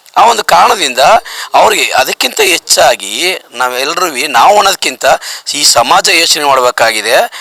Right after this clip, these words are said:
ಅವರು ಮು-, ಇಪ್ಪತ್ತು ಮೂವತ್ತು ವರ್ಷ ಲಾಯರ್ ಕೆಲಸ ಮಾಡಿರೋರು ಆ ರೀತಿ ಮಾಡಬೇಕು ಅಂದ್ರೆ ಅವ್ರಿಗೆ ಬೇರೆ ರೀತಿ ಮಾಡ್ಬೋದಾಗಿತ್ತು.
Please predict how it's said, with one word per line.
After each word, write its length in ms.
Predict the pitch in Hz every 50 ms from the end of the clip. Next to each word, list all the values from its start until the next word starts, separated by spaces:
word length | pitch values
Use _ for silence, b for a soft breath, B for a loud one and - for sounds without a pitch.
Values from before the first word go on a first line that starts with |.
| B B B B B
ಅವರು 240 | - 147 180 185
ಮು-, 420 | 170 147 139 147 151 139 - - 147
ಇಪ್ಪತ್ತು 320 | 143 - - 226 - 196
ಮೂವತ್ತು 300 | 202 196 196 190 - -
ವರ್ಷ 160 | 254 - -
ಲಾಯರ್ 400 | 170 131 120 117 123 156 190 196
ಕೆಲಸ 240 | - - 180 165 -
ಮಾಡಿರೋರು 680 | 165 151 143 139 135 131 127 117 117 117 113 127 170 170 B B B B 135
ಆ 80 | 143
ರೀತಿ 220 | 160 185 185 - 175
ಮಾಡಬೇಕು 560 | 151 139 139 165 202 214 214 208 196 - 180
ಅಂದ್ರೆ 180 | 175 180 185
ಅವ್ರಿಗೆ 200 | 175 170 156 143
ಬೇರೆ 240 | 135 143 165 175 190
ರೀತಿ 220 | 175 180 180 - 185
ಮಾಡ್ಬೋದಾಗಿತ್ತು. 920 | 143 123 113 123 147 175 170 190 180 170 160 151 139 131 _ - - -